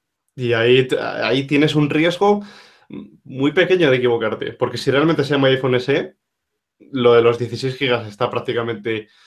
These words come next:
eh, cantado. Así que vuelve a ser algo que tampoco nos aporta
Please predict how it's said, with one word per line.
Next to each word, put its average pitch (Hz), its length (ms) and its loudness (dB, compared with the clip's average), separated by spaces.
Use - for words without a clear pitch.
eh, 113 460 0
cantado. 127 500 2
Así 120 260 -4
que 123 80 -2
vuelve 117 240 4
a 120 60 2
ser 131 340 2
algo 139 220 0
que 143 100 0
tampoco 127 320 2
nos 135 160 2
aporta 123 760 0